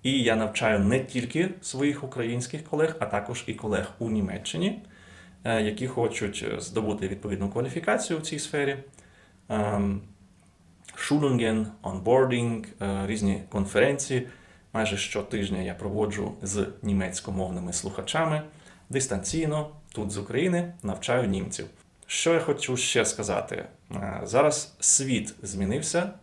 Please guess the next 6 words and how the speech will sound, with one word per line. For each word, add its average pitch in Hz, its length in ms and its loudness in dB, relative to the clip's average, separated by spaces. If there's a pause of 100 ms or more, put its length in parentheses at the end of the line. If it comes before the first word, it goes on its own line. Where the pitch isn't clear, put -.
світ 120 360 2
став, - 500 0
е, 98 220 -4
значно 98 440 -2 (100)
ближчим 180 580 0 (580)
через - 520 0